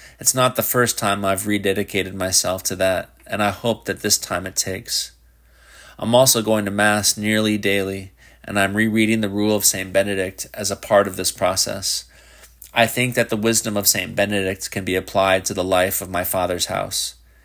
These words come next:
Maybe I'll rewrite our way of living and the contract based upon the Rule of Saint Benedict. Can you tell us how your oblate journey started? When I was in prison, I got the Liturgy of the Hours books.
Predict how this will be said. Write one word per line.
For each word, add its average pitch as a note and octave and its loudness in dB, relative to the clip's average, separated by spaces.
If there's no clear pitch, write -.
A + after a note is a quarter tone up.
Maybe A2 2
I'll A2 8
rewrite G2+ 2
our F#2+ 4
way G2 0
of F#2 -4
living F#2+ -4
and F#2+ -14
the F#2+ -4
contract F#2+ -2
based F#2+ 0
upon F#2 -4
the F2 -8
Rule F2 -4
of F2+ 0
Saint F2 -2
Benedict. E2+ -8
Can C#3 2
you D#3 4
tell A#2+ 6
us C3 6
how A2 2
your A2 0
oblate G#2 0
journey G2 -2
started? G2+ 0
When A2 -2
I C3+ 8
was C#3 2
in A#2 -2
prison, A#2+ 0
I G#2 -4
got A#2+ 4
the A2 0
Liturgy A2+ 2
of G#2 -4
the G2+ 2
Hours G#2 6
books. - -6